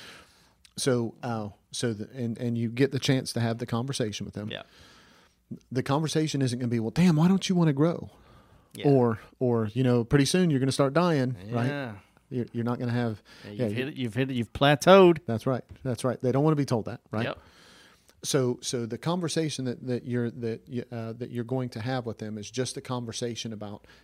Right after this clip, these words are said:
Speaker 1: how they s-, how they've been able to succeed at the level that they've succeeded right now.
Speaker 2: Yeah.
Speaker 1: Okay. Not that you
Speaker 2: Gotcha.
Speaker 1: can't ask those other, other two people that. The, the people that, that are on the way down, you don't wanna start talking about why they've succeeded. They're gonna get really defensive really quick,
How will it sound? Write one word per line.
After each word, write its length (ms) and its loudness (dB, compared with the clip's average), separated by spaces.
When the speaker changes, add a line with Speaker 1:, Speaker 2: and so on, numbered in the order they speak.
Speaker 1:
how 260 -6
they 140 -4
s-, 260 -10
how 220 -8
they've 200 -4
been 120 -6
able 220 -6
to 60 -10
succeed 460 -10
at 120 -12
the 80 -12
level 340 -8
that 160 -14
they've 160 -8
succeeded 540 -8
right 160 -14
now. 280 -18
Speaker 2:
Yeah. 220 -8
Speaker 1:
Okay. 300 -10
Not 160 -6
that 140 -10
you 60 -4
Speaker 2:
Gotcha. 120 -4
Speaker 1:
can't 120 -2
ask 260 -6
those 180 -4
other, 340 -4
other 220 -4
two 160 -6
people 260 -6
that. 180 -8
The, 300 0
the 100 -6
people 340 -4
that, 160 -6
that 200 -6
are 240 -8
on 140 -6
the 80 -2
way 140 -4
down, 320 -6
you 100 -2
don't 120 -2
wanna 160 -4
start 200 -4
talking 320 -4
about 200 -6
why 180 -6
they've 140 -8
succeeded. 500 -10
They're 80 -8
gonna 160 -6
get 140 -8
really 180 -2
defensive 420 -8
really 180 -8
quick, 360 -14